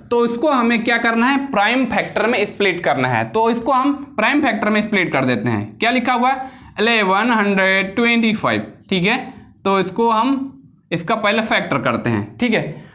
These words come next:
तो किससे ये जाएगा? टू से जाएगा नहीं, क्योंकि last में है फ़ाइव। थ्री से कोशिश करते हैं, थ्री थ्री जा नाइन और ट्वेंटी हो गया, थ्री थ्री जा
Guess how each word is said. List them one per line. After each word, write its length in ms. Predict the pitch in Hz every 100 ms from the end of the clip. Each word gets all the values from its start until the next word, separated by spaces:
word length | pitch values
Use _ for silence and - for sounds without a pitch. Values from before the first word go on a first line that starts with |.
| -
तो 120 | 285 277
किससे 300 | 302 302 294
ये 160 | 175
जाएगा? 340 | 127 113 107 101 - - - _
टू 120 | 277 285
से 100 | 269
जाएगा 320 | 220 226 240
नहीं, 200 | 240 254
क्योंकि 280 | 277 294 277
last 300 | 262 262 254
में 120 | 254 233
है 140 | 220 208
फ़ाइव। 420 | - 147 123 - - - _ _ - - - _ _ -
थ्री 240 | 196 240 269
से 140 | 302 294
कोशिश 380 | 214 208 233 -
करते 280 | 147 123
हैं, 140 | 120 107 - - - - - _ -
थ्री 280 | - 214 269
थ्री 200 | 247 285
जा 140 | 285 247
नाइन 420 | 196 202 208 123 - - - - - - - - - _ _ _ - - - - - - - _ - - - -
और 220 | 175 185 180 -
ट्वेंटी 360 | - 233 240 302
हो 160 | 294 262
गया, 180 | 262 302 - - - - - - - - - - -
थ्री 240 | 202 247 269
थ्री 260 | 247 240
जा 180 | 208 226